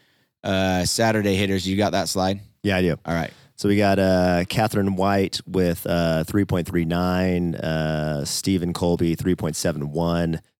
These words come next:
Speaker 2: Jordan Fazlor, three point nine three, Alfonso Guzman, nine three point nine eight. Tristan Pears, four point zero five. Jackson Lilliquist, four point one one.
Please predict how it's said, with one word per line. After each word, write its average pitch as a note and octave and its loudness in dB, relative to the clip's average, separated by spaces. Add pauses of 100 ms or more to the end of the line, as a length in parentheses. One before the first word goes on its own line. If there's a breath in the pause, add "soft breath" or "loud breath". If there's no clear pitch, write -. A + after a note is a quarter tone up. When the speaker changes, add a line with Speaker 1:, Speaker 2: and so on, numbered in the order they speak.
(100)
Speaker 2:
Jordan F#2+ 0
Fazlor, E2+ -2
three F2+ -2
point D#2 -4
nine D2+ -6
three, F2 0 (280 loud breath)
Alfonso F2 -2
Guzman, E2+ -2
nine E2 -4 (180)
three A#2 2
point E2+ -2
nine D#2 -4
eight. F2+ 0 (240 soft breath)
Tristan F#2+ -2
Pears, E2 0
four - -2
point E2+ -2
zero D#2 -2
five. E2 -4
Jackson E2+ -2
Lilliquist, D#2 -2
four - -4
point D2 -4
one D2 -6
one. F2 -2